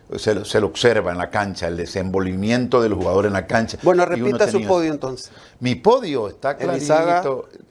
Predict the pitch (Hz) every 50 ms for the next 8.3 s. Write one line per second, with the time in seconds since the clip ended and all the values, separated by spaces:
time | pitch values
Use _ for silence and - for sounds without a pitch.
0 | - - - - - 349 311 - 104 107 107 104 104 98 98 95 92 87 82 82
1 | 82 - - - - - 101 101 113 - - 185 214 214 127 110 104 101 98 85
2 | - 175 214 180 131 113 95 - - - - - 110 110 120 143 170 208 - -
3 | 226 196 - - - - 127 127 151 143 120 101 95 139 185 208 190 - - -
4 | _ - 117 120 113 - 107 143 131 123 - - 147 165 190 190 180 160 139 123
5 | 120 113 110 127 139 135 117 104 101 - 104 110 107 107 104 104 101 98 - -
6 | - - - - - - - - - - - - 107 131 170 135 - 165 185 190
7 | 185 175 156 147 131 160 147 135 123 143 131 - - - _ _ - - - 123
8 | 107 104 92 - - -